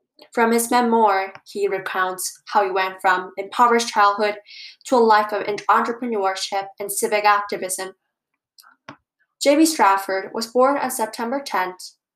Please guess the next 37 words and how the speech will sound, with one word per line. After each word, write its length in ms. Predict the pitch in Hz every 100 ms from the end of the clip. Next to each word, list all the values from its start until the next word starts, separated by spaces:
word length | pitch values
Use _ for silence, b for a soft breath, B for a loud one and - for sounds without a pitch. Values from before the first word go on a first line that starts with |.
| -
eighteen 320 | 220 226 247
sixty-one, 680 | 240 240 262 233 208 185 190 - _
in 120 | 214 208
Versailles, 760 | 202 202 202 220 220 233 - - _
Kentucky. 640 | - 196 - - 185 180 - _ _ _ _
He 140 | - -
earned 240 | 254 285
his 160 | 277 254
undergraduate 680 | 226 226 233 226 226 233 196
degree 460 | 196 190 190 196 _ -
in 180 | 214 -
Auburn 400 | 233 254 226 208
College 380 | - 190 190 202
in 100 | 202
Ohio 500 | - 214 202 185 185 b b
during 240 | - 247 277
a 60 |
time 340 | 262 226 196 196
when 160 | 190
most 300 | 190 208 240
universities 540 | 226 220 208 202 196 202
did 160 | 196 196
not 280 | 208 233
admit 320 | 208 196 190 - - -
Black 260 | 208 208
students, 400 | - 202 185 190 - B B
and 120 | 214
then 200 | 214 247
received 340 | 262 254 233 220
his 180 | 185 180
law 420 | 196 196 202 202 -
degree 480 | 208 196 185 190 - b
from 160 | 208 -
Indianapolis 920 | 214 220 214 202 202 196 185 190 - -
College 380 | - 196 202 -
of 140 | 214
Law, 320 | 214 185 180